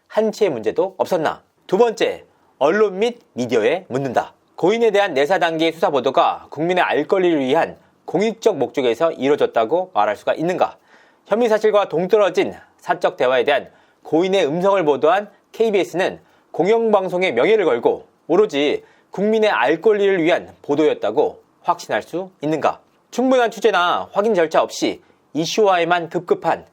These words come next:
일부 유튜버들을 포함한 황색 언론들, 이른바 사이버 레카의 병폐에 대해 우리는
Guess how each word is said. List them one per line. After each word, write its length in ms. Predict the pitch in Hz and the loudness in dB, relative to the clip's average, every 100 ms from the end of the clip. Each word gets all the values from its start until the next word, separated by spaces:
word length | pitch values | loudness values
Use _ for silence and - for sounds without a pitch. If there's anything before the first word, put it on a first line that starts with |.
| _ | _
일부 340 | 160 190 180 151 | -2 0 0 0
유튜버들을 520 | 135 - 160 139 147 | -2 0 0 0 -2
포함한 420 | 175 170 175 95 _ _ _ | 0 0 -2 -4 _ _ _
황색 480 | 180 170 165 196 - | -6 -4 -2 -4 -2
언론들, 440 | 139 143 107 87 - _ - | 0 0 -2 -4 -10 _ -2
이른바 520 | 156 160 175 92 - | -2 2 0 0 -8
사이버 360 | _ 185 208 214 | _ 0 2 2
레카의 340 | 190 - 170 | 0 0 -2
병폐에 360 | 160 151 180 175 | -2 -4 -2 0
대해 340 | 120 147 92 - _ _ - | 2 0 -2 -8 _ _ -14
우리는 440 | 107 127 175 | -6 -4 -4